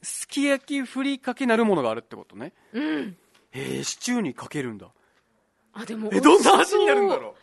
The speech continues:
Speaker 2: そう。なんかあれじゃん、すき焼きのタレみたいな味がするってことでしょ？
Speaker 1: あー、だよね、きっとね。
Speaker 2: イメージ。え、美味しそう。どんなだろう？
Speaker 1: え、
Speaker 2: タレ。
Speaker 1: それはホワイトシチューなのかな？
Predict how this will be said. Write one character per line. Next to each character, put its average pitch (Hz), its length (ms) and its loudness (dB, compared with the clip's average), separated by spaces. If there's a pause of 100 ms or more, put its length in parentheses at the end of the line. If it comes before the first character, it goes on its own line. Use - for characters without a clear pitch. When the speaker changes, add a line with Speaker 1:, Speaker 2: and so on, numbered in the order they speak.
Speaker 2:
そ - 80 -20
う。 330 40 -8
な 480 80 0
ん 440 60 -4
か - 120 -2
あ 285 60 -6
れ 370 80 -6
じ 320 80 -10
ゃ 269 40 -8
ん、 233 40 -10
す - 120 -18
き 370 140 -8
焼 403 200 -6
き 392 160 -10
の 381 120 -8
タ 359 160 -12
レ 370 140 -6
み 359 120 -10
た 262 120 -10
い 214 60 -10
な 185 100 -12
味 180 160 -14
が 180 80 -16
す 180 180 -16
る 165 60 -14
っ 165 40 -18
て - 120 -20
こ 170 80 -18
と 170 100 -18
で 156 40 -14
し - 40 -10
ょ？ 123 60 -6
Speaker 1:
あ 135 760 -4
ー、 - 40 -18
だ 175 100 0
よ 151 120 2
ね、 156 140 -2
き - 100 -16
っ - 40 -16
と 240 60 -8
ね。 107 120 -4
Speaker 2:
イ - 20 -4
メ 135 80 -4
ー 139 100 -4
ジ。 170 140 -10 (440)
え、 285 120 -8 (100)
美 247 80 -12
味 269 60 -12
し 269 180 -12
そ 262 260 -12
う。 - 60 -20 (380)
ど 254 160 -10
ん 269 120 -12
な 262 100 -10
だ 214 120 -12
ろ 170 80 -14
う？ 156 140 -20
Speaker 1:
え、 - 60 -20
Speaker 2:
タ - 140 -16
レ。 226 60 -14
Speaker 1:
そ 233 180 -14
れ 220 120 -6
は 220 160 -6
ホ 196 240 -14
ワ 254 100 -8
イ 254 40 -10
ト 240 120 -14
シ - 120 -8
チ - 120 -10
ュ 240 40 -6
ー 214 40 -8
な 160 60 -10
の 107 80 -18
か - 60 -20
な？ - 60 -20